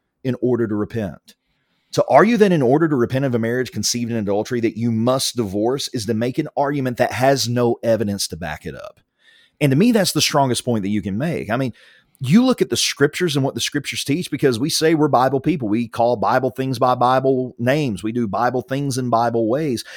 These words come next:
And when we talk about marriage, divorce, and remarriage, we say, "In order to repent, if you are married, you must divorce your new spouse in order to be right in the sight of God."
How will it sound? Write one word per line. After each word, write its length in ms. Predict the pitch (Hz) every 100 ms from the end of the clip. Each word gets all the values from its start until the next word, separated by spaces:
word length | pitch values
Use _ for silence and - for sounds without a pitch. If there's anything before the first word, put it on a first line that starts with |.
| -
And 80 | 123
when 80 | 123
we 40 |
talk 180 | 120 151
about 180 | 160 135
marriage, 260 | 131 165 131
divorce, 280 | 156 170
and 80 | 160
remarriage, 360 | 175 175 165 120
we 100 | 156
say, 300 | - 165 165
"In 100 | 151
order 380 | 151 214 240 226
to 160 | 247
repent, 880 | 254 262 254 - 180 277 175 - - - - -
if 200 | 143 104
you 300 | 160 277 277
are 300 | 277 285 277
married, 640 | 285 320 311 220 90 - _ -
you 500 | - 151 302 339 330
must 520 | 294 294 330 320 - 170
divorce 1080 | 214 160 120 240 320 170 - - - - _ -
your 420 | 120 240 285 240
new 280 | 175 247 247
spouse 600 | - - 233 226 131 -
in 120 | 123
order 200 | 185 185
to 80 | 160
be 160 | 127
right 300 | 107 143 185
in 40 | 180
the 80 | 147
sight 320 | - 160 156
of 120 | 139
God." 440 | 113 107 78 62